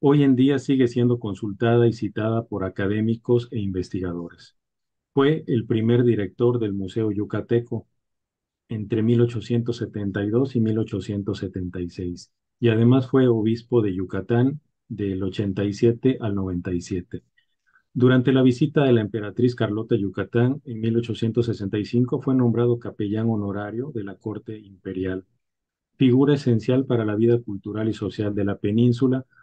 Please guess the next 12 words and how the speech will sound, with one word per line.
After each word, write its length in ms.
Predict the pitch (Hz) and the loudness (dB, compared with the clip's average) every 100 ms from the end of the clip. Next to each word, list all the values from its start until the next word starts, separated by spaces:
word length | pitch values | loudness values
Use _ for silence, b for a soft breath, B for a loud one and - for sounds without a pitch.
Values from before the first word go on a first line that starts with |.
| b _ | b _
mantuvo 520 | 120 120 117 151 165 | 2 2 2 -2 -2
relaciones 840 | 143 113 104 98 120 117 127 139 - - | -2 -2 -4 -2 2 2 2 -2 -6 -6
y 140 | 131 | -4
correspondencia 1000 | - 117 98 - 104 104 110 110 135 156 _ | -2 -4 -4 -4 -2 0 -2 0 -2 -4 _
con 180 | - 98 | -8 -4
personajes 560 | 113 - 110 120 120 120 | -2 0 0 0 0 0
nacionales 520 | 110 107 107 117 113 | -2 -4 -2 -2 -2
y 40 | |
extranjeros 720 | 92 - 98 95 113 117 151 | -4 -4 -6 -2 -2 0 -2
como 320 | - 101 98 - | -4 -4 -4 -4
Desiré 420 | 101 101 104 110 | -4 -2 -2 -2
Charnat, 560 | - 98 95 110 151 | -4 -4 -2 -2 -4